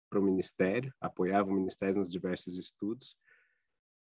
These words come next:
E aí, ao longo da minha carreira, eu fui transitando entre G, P, G, vou,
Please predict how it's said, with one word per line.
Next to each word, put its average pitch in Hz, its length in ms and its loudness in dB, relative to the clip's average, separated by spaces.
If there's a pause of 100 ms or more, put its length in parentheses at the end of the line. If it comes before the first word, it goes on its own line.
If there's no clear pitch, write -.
(140)
E 117 400 2
aí, 147 200 12
ao 170 100 12
longo 156 300 10
da 151 120 8
minha 156 160 8
carreira, 151 340 6
eu 170 40 2
fui 156 320 8 (400)
transitando 117 800 6
entre 101 500 -2
G, 92 240 -6 (640)
P, 127 480 10
G, 120 480 8
vou, 101 300 2